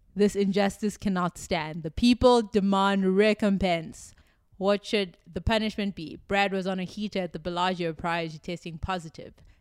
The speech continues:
May I suggest he Venmo all of Andrew's subscribers ten dollars?" Never mind, he can't afford that. "How <laughs> about he's only allowed to wear favorable apparel for twelve months? Let's open the discussion to the entire podcast audience."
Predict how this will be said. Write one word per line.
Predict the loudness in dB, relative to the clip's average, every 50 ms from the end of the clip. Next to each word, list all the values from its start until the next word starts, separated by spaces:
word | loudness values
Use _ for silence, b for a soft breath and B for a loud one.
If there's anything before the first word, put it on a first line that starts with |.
| _ _ -12
May | -10 -6 -6 -4 -4
I | -6
suggest | -6 -8 -12 -8 -4 0 0 0 0 -2 -6 -6
he | -6 -4
Venmo | -2 -2 -2 -2 -2 -2 -4 -4 -4 0
all | 2 4 4 4
of | 2 0
Andrew's | 0 -2 -2 -2 -2 -4 -6 -8
subscribers | -8 -12 -12 -8 -6 -4 -4 -4 -4 -4 -6 -8 -8
ten | -8 -4 -2 0 0 2
dollars?" | 2 2 2 0 -2 -6 -12 -14 -18 -20 -20 -20 -20 -20 -20 _ _ _ _ _ _ _ _ _ -20 -20 -18 -18 -18 -18 -18 -20 -20 _ B B B B B B B
Never | -6 -6 -4 -4
mind, | -4 -6 -6 -6 -8 -8
he | -10 -8
can't | -4 -2 -2 0 -2
afford | -2 -4 -6 -6 -6
that. | -8 -12 -14 -14 _ -20 B B B B B B B B -6 2
"How | 6 8 8 10
<laughs> | 8
about | 8 6 6 6 6 6
he's | 6 4 4
only | 4 4 4 4 2 2
allowed | 4 4 4 4 2 2
to | 0 0
wear | 2 2 2 2 0
favorable | 0 0 2 2 0 0 0 -2 0 -2
apparel | 0 0 0 2 2 2 2 0 -2 -4
for | -6 -8 -8
twelve | -4 -2 0 0 0 0
months? | -2 -6 -8 -10 -14 -20 -20 -20 -20 b b b b b b b
Let's | -12 -12 -8 -2 2
open | 2 4 4 4 2
the | 2 0
discussion | 0 -2 -4 -4 -4 -4 -4 -4 -4 -6 -8 -8
to | -8 -8
the | -8 -8 -10 -10 _ -12
entire | -10 -10 -8 -8 -6 -4 -4 -2 -2 -4 -4 -6 _ -8
podcast | -8 -8 -8 -8 -8 -10 -10 -8 -10 -12 -14 -12
audience." | -10 -8 -8 -8 -10 -14 -16 -18 -20 -20 -20